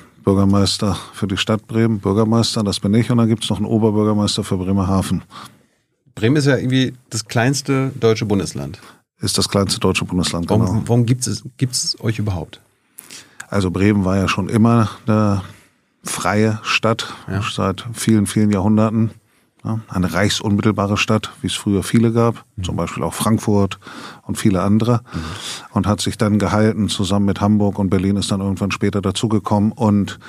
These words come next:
Speaker 1: während, ähm, der, äh, Nazi-Zeit war natürlich Brems Freiheit wie von allen anderen eingeschränkt. Und es stellte sich dann nach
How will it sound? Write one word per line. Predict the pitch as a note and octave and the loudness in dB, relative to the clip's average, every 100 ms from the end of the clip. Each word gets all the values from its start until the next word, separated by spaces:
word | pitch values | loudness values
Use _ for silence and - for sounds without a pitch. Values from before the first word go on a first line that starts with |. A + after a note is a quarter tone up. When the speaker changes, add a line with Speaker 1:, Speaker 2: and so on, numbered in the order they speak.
| - - - - _ | -18 -18 -18 -20 _
Speaker 1:
während, | G2+ G#2 G2+ - - - | 2 2 0 -4 -10 0
ähm, | A2 G2+ F#2+ F#2+ F2 - _ _ _ _ _ _ _ - - | 2 2 2 0 -2 -8 _ _ _ _ _ _ _ -20 -4
der, | - F#2+ F#2+ F2+ E2+ - - - | 0 2 4 2 -2 -6 -16 -6
äh, | G2+ F#2+ E2+ - | -2 -2 -2 -2
Nazi-Zeit | G2 G2+ - G2+ - G#2 F#2 | 0 0 -2 -4 -2 0 0
war | F#2 | 0
natürlich | G2 F#2+ - F#2+ F#2 - - - _ - | 2 0 0 0 0 -2 -12 -16 _ -8
Brems | F#2+ F#2+ F#2+ | 0 0 0
Freiheit | - G2+ G2+ G2 F#2+ | -2 0 2 2 0
wie | F2+ | -2
von | G2 | -2
allen | F2 G2 | 0 0
anderen | F#2+ G#2+ F#2+ G2+ - - _ - | 2 2 2 0 -4 -14 _ -6
eingeschränkt. | F2+ G2 G2+ - G#2+ G#2 G2+ | -2 0 0 0 2 2 0
Und | G2 | -2
es | F#2 | 0
stellte | - G2+ F#2+ | 0 0 0
sich | G2 | -2
dann | - F#2+ | -2 2
nach | G2 G2 - | 2 0 -4